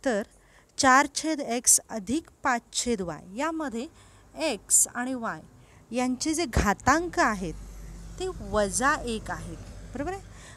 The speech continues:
आणि ते वजा एक आहेत म्हणजे त्यांची कोटी त्या प-, बहुपदीची एक नाही.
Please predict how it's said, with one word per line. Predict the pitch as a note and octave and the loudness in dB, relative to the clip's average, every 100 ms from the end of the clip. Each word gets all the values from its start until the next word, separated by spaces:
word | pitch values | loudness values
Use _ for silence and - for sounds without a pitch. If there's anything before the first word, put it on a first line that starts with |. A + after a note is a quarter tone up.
| - | 0
आणि | A3+ | 0
ते | C#4 D#4+ | 2 4
वजा | C4+ A#3+ - D#4+ C#4+ | 4 4 2 -2 -4
एक | C#4+ - | -6 -6
आहेत | F#3 F3 F3+ - | -8 -8 -10 -8
म्हणजे | A#3 A3 C4+ | -6 -4 -4
त्यांची | C#4 A#3+ - - - | -2 -2 -2 -4 -4
कोटी | B3+ B3 - D#4 G#3 F#3+ | 0 2 0 -2 -2 -4
त्या | G#3+ G#3+ | -4 -4
प-, | - G#3 - - | -4 -6 -8 -18
बहुपदीची | - F#3 A3 G#3+ G3 F3 D#3+ - C4 - - - - - | -8 -2 -2 -2 -4 -4 -6 -8 -8 -12 -20 -20 -16 -2
एक | C4 C#4+ - | 0 0 -2
नाही. | C4+ B3+ G#3+ - G3+ F#3 | -4 -2 -4 -6 -6 -6